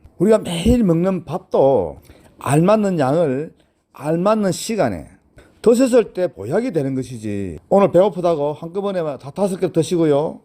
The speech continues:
또 저녁에 다 다섯 그릇 드시고, 그리고 뭐 시도 때도 없이 드시고, 이렇게 하면은 아무리 좋은 약이나 음식도 독약이 될 수 있죠. 즉, 아무리 좋은 약재라도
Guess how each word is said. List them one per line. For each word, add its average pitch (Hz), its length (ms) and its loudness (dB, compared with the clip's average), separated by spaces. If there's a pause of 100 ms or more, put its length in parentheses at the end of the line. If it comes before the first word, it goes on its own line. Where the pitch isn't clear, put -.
(100)
또 185 100 2
저녁에 180 320 4
다 196 100 2
다섯 190 240 -4
그릇 156 100 -4
드시고, 107 460 -10 (340)
그리고 208 220 4
뭐 170 80 2
시도 226 280 2
때도 180 200 0
없이 160 180 -2
드시고, 160 640 -4 (220)
이렇게 247 320 0
하면은 117 680 -2 (160)
아무리 269 440 2
좋은 170 460 -2 (300)
약이나 160 440 4
음식도 147 760 -2 (340)
독약이 190 360 4
될 135 140 -4
수 107 140 -16
있죠. - 220 -20 (500)
즉, 202 240 2
아무리 208 340 0
좋은 175 420 2
약재라도 123 1000 0